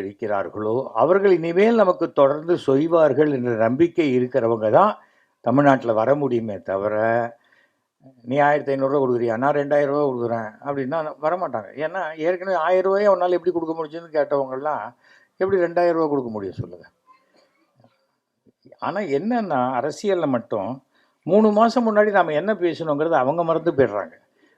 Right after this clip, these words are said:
ஆனா இது ஃபோன்ல இருக்கு. நான் இங்க வந்து பார்க்குறேன், பிரஸ் எல்லாம் எப்படி இருக்குன்னு பார்த்தா, அங்க ஒரு, அங்க எல்லாம் வீடியோ எல்லாம் இருக்கு. இங்க பார்த்தா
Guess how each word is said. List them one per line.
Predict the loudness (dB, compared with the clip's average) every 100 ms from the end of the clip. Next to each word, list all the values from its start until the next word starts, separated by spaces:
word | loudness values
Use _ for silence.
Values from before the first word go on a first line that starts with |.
| _ _
ஆனா | -4 0
இது | 2 2
ஃபோன்ல | 2 2 2
இருக்கு. | -2 -4
நான் | -2 0
இங்க | 2
வந்து | 0 0 -4
பார்க்குறேன், | -2 -2 -2 -4 -2 -2 -2 -6 -12 -20 _
பிரஸ் | -6 -6 -4
எல்லாம் | -4 0
எப்படி | -2 0 0
இருக்குன்னு | 0 -2 -4
பார்த்தா, | -4
அங்க | -4 -2 -2
ஒரு, | -2 -2
அங்க | -4 -4
எல்லாம் | -2 -2 -2
வீடியோ | -4 -2 -2 -2
எல்லாம் | -4 -6
இருக்கு. | -8 -10 -10
இங்க | -6 -6
பார்த்தா | -6 -6 -2 -2